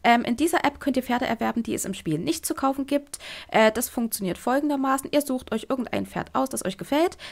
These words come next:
zieht es groß von Fohlen zum erwachsenen Pferd, also von Level eins bis Level zehn. Das dauert im Durchschnitt fünf Tage. Könnt es dann auch in der App direkt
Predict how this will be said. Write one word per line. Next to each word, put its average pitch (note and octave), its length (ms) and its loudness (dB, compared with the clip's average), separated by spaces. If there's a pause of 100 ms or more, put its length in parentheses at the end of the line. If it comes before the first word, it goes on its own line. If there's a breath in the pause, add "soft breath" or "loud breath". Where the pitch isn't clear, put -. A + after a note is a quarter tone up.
zieht C4+ 260 -2
es F#3 140 -2
groß D#4+ 360 2
von G3 180 -2
Fohlen A#3 340 -2
zum F#3+ 140 -4
erwachsenen - 440 -2
Pferd, D#4 440 0
also G3 140 0
von F#3 120 -4
Level F3+ 260 -4
eins - 280 0
bis - 180 -6
Level E3 300 -4 (140)
zehn. C#4+ 280 4 (320 loud breath)
Das B3+ 160 0
dauert A#3+ 220 2
im G3+ 160 -4
Durchschnitt G3+ 340 -2
fünf D#3 240 -4
Tage. C#4+ 380 2 (760)
Könnt - 200 2
es A#3 100 -2
dann A3 220 2
auch G3 260 6 (160)
in C#4+ 280 4
der C4 220 2
App - 260 2
direkt F#3+ 440 -2